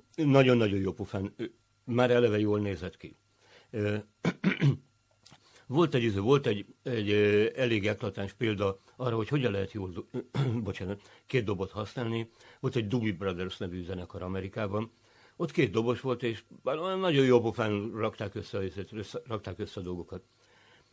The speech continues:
Úgyhogy akkor ezt találták ki, és el is kezdtünk a Póta Andrissal dolgozni. Hát megjegyzem, akkor jöttünk rá, hogy nagyságban vágtuk a fejszénket, mert nagyon nagy meló volt. Szóval megérte, meg nagyon jól megcsináltuk, de nagyon nagy meló.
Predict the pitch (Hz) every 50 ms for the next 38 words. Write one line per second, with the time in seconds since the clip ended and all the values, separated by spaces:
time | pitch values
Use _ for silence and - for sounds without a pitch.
0 | _ _ _ _ - - 156 143 147 143 139 127 - 139 131 120 - - 117 107
1 | 107 104 101 - 104 95 - 131 139 143 143 - _ _ _ _ _ _ _ _
2 | _ _ _ - - 170 139 127 - - 131 113 - - 110 92 107 95 113 120
3 | 107 - 117 107 101 98 101 95 - 98 95 101 107 120 120 131 127 113 123 131
4 | 131 123 - _ _ _ _ - _ _ _ _ _ _ _ - 135 135 143 156
5 | 156 139 131 131 127 120 127 127 131 120 - 123 110 107 113 107 - - 104 92
6 | 110 110 101 98 101 98 98 98 - - 95 90 90 90 87 90 90 - - 92
7 | - 90 - - 90 90 - - 104 90 - 110 - - 104 104 113 120 127 120
8 | 98 95 90 90 90 87 82 87 80 73 78 80 76 - - - 98 101 117 120
9 | 101 107 101 95 - 107 98 95 92 92 110 104 101 98 95 92 90 95 92 -
10 | - 104 101 101 101 98 - 110 104 - _ _ _ _ _ _ _ _ _ _
11 | _ - 117 113 113 117 123 113 104 104 101 101 95 92 98 101 98 101 98